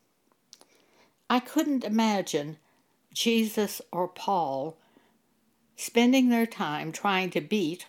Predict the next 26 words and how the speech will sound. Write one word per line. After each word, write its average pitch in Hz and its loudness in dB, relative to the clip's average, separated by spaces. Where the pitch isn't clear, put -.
other 180 0
people. 170 -4
And 180 -4
yet 196 0
I 226 0
was 202 -4
spending 196 -4
my 214 -2
time 147 -8
doing 185 2
that. 117 -10
I 226 0
kept - -4
praying, 185 -6
"God, 185 -4
help 220 -2
me 175 -4
to 165 -6
get 160 -4
out 151 -4
of 127 -10
this." - -14
Eventually, 165 -2
he - -6
did. 160 -6
And 180 -2